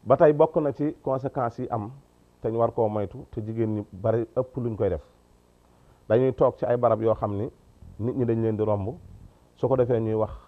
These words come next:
luñ wërta wax saa su ne. Te loolu di loo xam ne lu xew la ba daj àdduna bépp daanaka. Waaye yaakaar naa ne ku xool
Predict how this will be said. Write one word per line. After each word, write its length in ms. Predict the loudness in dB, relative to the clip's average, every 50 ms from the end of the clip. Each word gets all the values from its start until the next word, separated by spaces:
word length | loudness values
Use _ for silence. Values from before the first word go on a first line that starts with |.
| _ -20 -12
luñ 140 | -8 -6 -4 -2
wërta 240 | -2 -2 -2 -2 -2
wax 140 | -2 -2 -4 -8 -16 -20 _ _ _ _ _ _ _ _ _ _ _ _ _ _ _ _ _ _ _
saa 240 | _ -2 0 0 0
su 120 | -2 -4 -6
ne. 100 | -6 -6 -8 -12 _ _ _ _ _ _ _ _ _ _ _ _ _ _ _ _ -12 _
Te 100 | 2 4
loolu 300 | 6 8 6 6 6 4 0 0
di 100 | 0 2
loo 180 | 4 4 4
xam 220 | 4 2 -2 -2 -2
ne 100 | -4 -4
lu 140 | -4 -4
xew 260 | -4 0 2 2 2 2
la 140 | 2 0 -4 -8 _ _ _ _ _ _ _ _ _ _ _ _ _
ba 180 | -8 -4 -4 -2
daj 200 | 0 -2 -2 -2 -4 -6 -6
àdduna 300 | -6 -4 -4 -6 -6 -6
bépp 280 | -4 -6 -6 -6 -6
daanaka. 320 | -6 -6 -6 -6 -8 -12 -16 _ _ _ _ _ _ _ _ _ _ _ _ _ _ _ _
Waaye 320 | 4 6 8 8 6 4 2 2 2
yaakaar 320 | 2 4 4 4 4 4
naa 160 | 4 2 0
ne 80 | -2 -2
ku 120 | -4 -6 -4
xool 380 | 2 4 4 4 4 2 -2